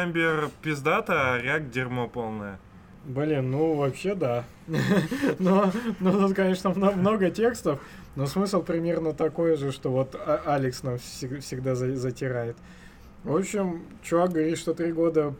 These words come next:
Speaker 2: прогил на Эмбере, ну, больше трех лет, то есть он, может, там десять лет уже на нем прогал. Сколько, кстати,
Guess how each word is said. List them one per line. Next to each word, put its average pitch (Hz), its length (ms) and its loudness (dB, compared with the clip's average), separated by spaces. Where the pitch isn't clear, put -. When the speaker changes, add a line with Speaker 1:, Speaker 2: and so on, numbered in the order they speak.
Speaker 2:
прогил 156 360 2
на 143 200 -2
Эмбере, 190 440 0
ну, 143 120 -2
больше 131 400 0
трех - 300 -10
лет, 123 200 -6
то 127 80 -6
есть 123 140 -8
он, 139 100 -4
может, 127 260 -2
там 131 220 -4
десять 131 340 -4
лет 123 200 -4
уже 120 180 -8
на 120 140 -6
нем 123 160 -8
прогал. 127 280 -6
Сколько, 226 300 -8
кстати, 135 300 -6